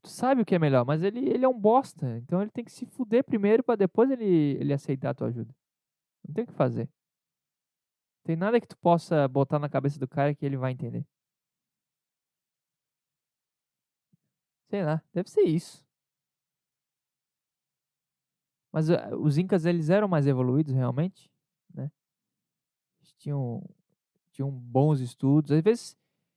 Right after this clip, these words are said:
uma sessãozinha de ayahuasca com estudos e, sabe, um luau. Às vezes foi nisso, um luau, na, no, em meio às construções de Urso Yanomami.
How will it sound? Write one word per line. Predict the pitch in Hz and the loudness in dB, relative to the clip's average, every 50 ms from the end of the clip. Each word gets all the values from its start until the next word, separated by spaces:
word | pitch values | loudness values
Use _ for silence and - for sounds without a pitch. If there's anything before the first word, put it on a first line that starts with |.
| _ _ _ _ _ _ - 202 _ - | _ _ _ _ _ _ -20 -20 _ -8
uma | 190 240 294 | -2 0 0
sessãozinha | 285 - 269 - - 247 226 196 160 135 151 190 214 220 180 | 0 0 -4 -4 -4 -6 -4 -4 -4 -4 -6 -6 -6 -4 -2
de | 147 156 160 151 - _ | 0 2 0 0 0 _
ayahuasca | - 147 170 165 160 135 120 120 131 160 185 175 - - 160 143 | -2 0 2 4 4 4 4 4 2 2 0 -2 -2 -4 -4 -4
com | - - 156 147 143 139 139 131 131 127 120 - - | 0 2 2 2 2 2 0 -2 -4 -8 -10 -10 -10
estudos | 147 - - - - 190 208 208 175 156 139 139 | -10 -10 -10 -4 0 2 2 2 2 -2 -2 0
e, | 143 139 131 123 113 - - - - - - - | 2 2 2 2 0 -2 -4 -6 -12 -18 -20 -12
sabe, | - - 233 247 220 156 139 - - | -6 -4 -2 0 0 0 0 0 -2
um | - 147 156 | 0 2 4
luau. | 156 156 143 127 143 156 175 170 143 127 123 - _ _ _ _ _ _ _ _ _ _ _ _ _ _ | 4 6 6 4 4 4 4 4 4 2 0 -4 _ _ _ _ _ _ _ _ _ _ _ _ _ _
Às | - | -2
vezes | 233 214 - | -2 0 2
foi | 311 285 | 2 2
nisso, | 233 220 226 - - 196 | 2 0 -2 0 2 2
um | 185 | 4
luau, | 185 190 190 175 147 139 147 160 165 151 135 123 - _ _ _ _ _ _ _ _ _ _ _ _ _ _ _ - | 6 6 6 6 6 4 4 4 4 4 2 2 0 _ _ _ _ _ _ _ _ _ _ _ _ _ _ _ -10
na, | 131 131 110 - - - | -8 -8 -8 -8 -12 -12
no, | - 143 147 | -10 -6 -4
em | 151 160 | -2 0
meio | 151 160 170 190 190 | 2 4 6 6 4
às | 180 - - | 2 0 0
construções | - 185 175 - - 170 147 - - - 165 165 175 175 156 127 123 - - - - _ _ _ | 0 0 0 2 2 -2 -2 0 2 2 4 6 6 4 2 0 -2 -6 -14 -20 -20 _ _ _
de | - 139 131 139 143 143 139 135 131 131 | -18 -10 -2 2 4 4 4 6 6 6
Urso | 139 151 147 - - 147 135 127 120 120 | 6 4 4 2 2 2 4 4 4 4
Yanomami. | 131 135 127 123 120 117 120 123 131 156 185 208 196 156 123 117 139 | 2 2 2 0 -2 -4 -2 0 0 2 2 2 0 0 -2 -2 -6